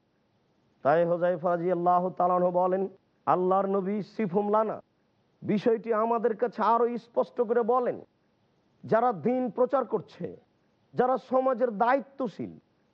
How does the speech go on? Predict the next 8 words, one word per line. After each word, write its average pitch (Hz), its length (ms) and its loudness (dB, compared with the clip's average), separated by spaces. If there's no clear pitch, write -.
যারা 240 420 0
আলেম 277 240 2
ওলামা, 185 380 -2
তারাই 262 360 0
যদি 254 320 -6
জাহান্নামের 262 640 0
দরজায় 269 500 2
থাকে, - 400 -10